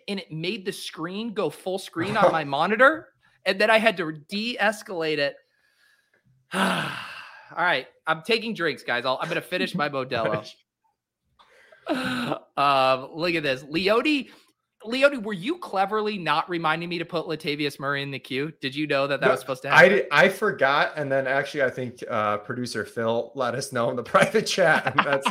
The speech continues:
Speaker 2: that's when I said something. <laughs>
Speaker 1: All right,
Speaker 2: Shout out.
Speaker 1: um,
Speaker 2: Producer Phil was on top of it.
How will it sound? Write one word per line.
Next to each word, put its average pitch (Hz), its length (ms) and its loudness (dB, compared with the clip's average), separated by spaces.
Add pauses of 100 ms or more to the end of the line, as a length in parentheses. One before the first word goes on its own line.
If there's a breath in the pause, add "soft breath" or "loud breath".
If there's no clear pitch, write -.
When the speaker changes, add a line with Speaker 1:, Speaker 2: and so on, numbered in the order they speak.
(120)
Speaker 2:
that's 120 180 -2
when 127 120 -6
I 120 100 -4
said 123 320 -6
something. - 400 -8
<laughs> - 1300 -18
Speaker 1:
All 175 80 6
right, 170 200 6
Speaker 2:
Shout 156 160 4
out. 175 220 6
Speaker 1:
um, 170 40 2
Speaker 2:
Producer 180 260 -2
Phil 135 220 0
was 107 100 -2
on 98 140 -4
top 95 240 -6
of 104 80 -14
it. 107 120 -16